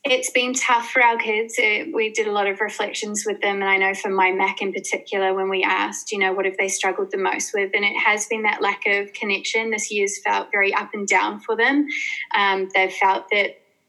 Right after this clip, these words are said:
things have just stopped at times and they haven't been able to see things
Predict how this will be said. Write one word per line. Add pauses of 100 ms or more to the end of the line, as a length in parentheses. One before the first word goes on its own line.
(200)
things
have
just (300)
stopped
at
times
and
they
haven't
been
able
to
see
things